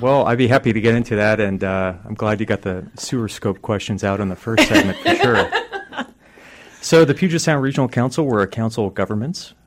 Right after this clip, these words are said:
Speaker 2: Okay.
Speaker 1: We're a metropolitan planning organization under federal law. There's actually
Speaker 2: Okay.
Speaker 1: organizations that do what we do on transportation planning in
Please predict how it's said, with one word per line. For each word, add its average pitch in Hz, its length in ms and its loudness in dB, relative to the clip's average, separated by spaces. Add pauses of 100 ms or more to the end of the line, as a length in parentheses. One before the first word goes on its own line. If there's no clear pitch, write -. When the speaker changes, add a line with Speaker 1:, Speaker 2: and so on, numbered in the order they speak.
(140)
Speaker 2:
Okay. 190 240 -2
Speaker 1:
We're 95 100 -2
a - 20 -4
metropolitan 101 640 -4
planning 104 380 -4
organization 107 720 -4
under 92 200 -4
federal 101 400 -4
law. 98 240 0
There's 101 240 -4
actually 101 560 -4
Speaker 2:
Okay. - 120 -18
Speaker 1:
organizations 107 920 -4
that 92 340 -8
do 110 200 -4
what 104 280 -4
we 101 140 -4
do 101 180 -4
on 92 120 -4
transportation 101 760 -8
planning 98 380 -6
in 85 100 -8